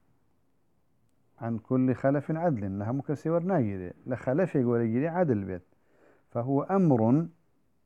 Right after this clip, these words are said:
يعني بمعنى أمر. بأخذ الع-، ع-، بأخذ العلم عن العدول. أبي علم لعدول ورقيديت. كابو بهر حال أم حديثة بلغيت يا نية. أو مسألة دوام بولا،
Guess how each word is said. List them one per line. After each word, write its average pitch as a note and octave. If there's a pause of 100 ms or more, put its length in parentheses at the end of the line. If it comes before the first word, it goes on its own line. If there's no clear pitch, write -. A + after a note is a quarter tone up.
(140)
يعني A#2+
بمعنى A#2+
أمر. A#2 (920)
بأخذ C3+
الع-، B2
ع-، B2+
بأخذ C3
العلم D#3
عن D#3+
العدول. B2+ (400)
أبي C#3+
علم D#3
لعدول A#2+
ورقيديت. F#2+ (320)
كابو D3
بهر C3+
حال A#2 (100)
أم C#3
حديثة G#2+
بلغيت B2
يا C3 (180)
نية. A2+ (1500)
أو D#3+
مسألة D3
دوام A#2+
بولا، A2